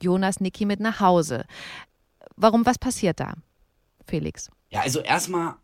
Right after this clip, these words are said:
Speaker 2: mh, bei dem Treffen hat Jonas ein bisschen übertrieben,
Speaker 1: Mhm.
Speaker 2: wie Jonas das immer gerne macht, dass er sagt, <laughs> „Ah, ich war schon da, ich war schon da, auch Baby, ich war auch schon da.“ Aber so ist es natürlich überhaupt nicht.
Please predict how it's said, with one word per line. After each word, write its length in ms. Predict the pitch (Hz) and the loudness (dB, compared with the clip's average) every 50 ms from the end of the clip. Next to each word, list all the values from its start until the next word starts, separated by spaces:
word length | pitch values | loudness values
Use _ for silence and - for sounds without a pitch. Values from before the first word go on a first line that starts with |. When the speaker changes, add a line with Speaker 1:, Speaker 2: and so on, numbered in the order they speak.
| _ _ - | _ _ -2
Speaker 2:
mh, 420 | 151 139 139 131 131 131 131 120 117 | 0 2 2 2 0 -2 -6 -6 -6
bei 120 | 107 120 | -4 -4
dem 160 | 123 131 127 120 | -2 -2 -2 -2
Treffen 580 | - 143 147 147 - 151 139 131 117 - _ _ _ - - _ - _ _ _ _ _ - - - _ - | -2 -2 -2 0 0 0 0 0 -2 -6 _ _ _ -20 -20 _ -20 _ _ _ _ _ -20 -20 -20 _ -8
hat 240 | - - 123 120 104 | -4 -4 -4 -2 0
Jonas 300 | 120 127 131 131 117 - | 0 0 0 0 -2 -2
ein 60 | 117 110 | -4 -4
bisschen 560 | 120 113 - 123 117 113 110 107 101 98 - _ _ _ _ _ _ _ _ _ _ - | -2 -2 -2 -2 -2 -2 -2 -4 -8 -10 -14 _ _ _ _ _ _ _ _ _ _ -8
übertrieben, 720 | 120 101 - 104 - - 120 110 104 104 117 127 - _ _ _ _ _ _ _ _ - _ _ _ _ _ - | -4 -4 -4 -4 -4 -4 -4 -2 -2 -2 -4 -6 -8 _ _ _ _ _ _ _ _ -20 _ _ _ _ _ -8
Speaker 1:
Mhm. 340 | 220 220 226 254 247 254 285 320 | -6 -2 0 0 0 0 -2 -2
Speaker 2:
wie 100 | - 104 | -2 -2
Jonas 260 | 107 107 113 107 - | -2 -2 -4 -6 -6
das 140 | - - 101 | -8 -8 -6
immer 140 | 101 98 | -6 -6
gerne 200 | 98 98 90 92 | -4 -6 -6 -6
macht, 300 | 98 95 92 - - - | -4 -6 -6 -8 -10 -10
dass 180 | 98 92 - - | -8 -8 -8 -6
er 240 | 101 90 90 90 82 | -8 -8 -8 -8 -8
sagt, 280 | 87 95 90 - - | -8 -8 -10 -8 -4
<laughs> 20 | - | -4
„Ah, 100 | - - 254 - - 151 - - - - - - - - - - - - - - - | -4 -2 -2 -4 -4 -4 -4 -6 -12 -18 -20 -20 -20 -20 -20 -20 -20 -20 -20 -16 -10
ich 180 | 131 127 98 101 | -8 -6 -4 -2
war 120 | 107 101 | -2 -2
schon 180 | - - 101 87 | -2 -4 -8 -6
da, 340 | 95 95 98 98 95 90 90 | -6 -4 -4 -4 -6 -8 -10
ich 140 | 90 - - | -12 -12 -10
war 100 | 120 117 | -10 -8
schon 200 | - - 98 92 | -8 -10 -10 -10
da, 240 | 95 101 101 95 85 | -8 -6 -6 -8 -8
auch 160 | 85 - - - _ _ _ | -12 -16 -20 -20 _ _ _
Baby, 320 | - 104 107 104 95 92 87 | -10 -10 -10 -8 -10 -10 -12
ich 180 | 82 - - - - - | -12 -14 -18 -20 -16 -12
war 160 | - - - | -12 -10 -10
auch 60 | - | -10
schon 220 | - - 104 98 98 | -12 -10 -10 -8 -8
da.“ 260 | 104 107 104 - - _ _ - - - - - - - - - - - _ _ | -8 -8 -10 -12 -16 _ _ -20 -20 -20 -20 -20 -20 -20 -20 -20 -20 -20 _ _
Aber 220 | - - 110 110 104 | -4 -2 -2 -2 -2
so 180 | 98 113 110 | -2 -2 -4
ist 180 | 95 98 104 95 | -4 -4 -6 -6
es 160 | 113 101 98 - | -6 -6 -8 -8
natürlich 440 | 95 92 87 - 98 87 87 82 | -8 -8 -8 -6 -8 -8 -8 -10
überhaupt 300 | 87 87 87 87 87 - | -12 -10 -10 -10 -10 -10
nicht. 280 | 95 92 95 - - - | -10 -10 -10 -12 -16 -20